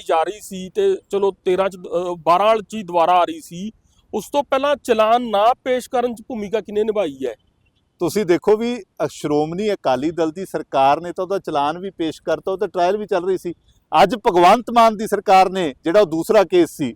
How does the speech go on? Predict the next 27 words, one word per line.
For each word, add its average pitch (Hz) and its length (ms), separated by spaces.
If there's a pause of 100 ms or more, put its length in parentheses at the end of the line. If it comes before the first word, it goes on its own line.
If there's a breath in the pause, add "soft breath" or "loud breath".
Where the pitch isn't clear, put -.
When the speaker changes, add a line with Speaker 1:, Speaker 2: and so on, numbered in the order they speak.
Speaker 2:
ਉਹਦੇ 180 300
'ਚ 196 80
ਉਹਦਾ 185 220
ਰੋਕ 143 280
ਕੇ 165 100
ਰੱਖਿਆ 147 280
ਚਲਾਨ। 135 380 (340)
ਜਿਹੜਾ 185 260
ਕਿ 220 140
ਹੁਣ 185 240
ਆ 196 120
ਕੇ 139 240 (120)
ਚੰਡੀਗੜ੍ਹ 151 300
Speaker 1:
ਹਾਂਜੀ। 151 100
Speaker 2:
ਡਿਸਟ੍ਰਿਕਟ 139 300
ਕੋਰਟ 147 180
ਦੇ 139 100
ਵਿੱਚ 143 180
ਪੇਸ਼ 135 300
ਹੋਇਆ। 135 280
ਮੈਂ 190 100
Speaker 1:
ਹਾਂ। 143 80
Speaker 2:
ਫਿਰ 180 160
ਕਲੈਰਿਟੀ 143 440
ਲਈ 143 80
ਦੱਸ 120 260
ਦਿਆਂ 160 180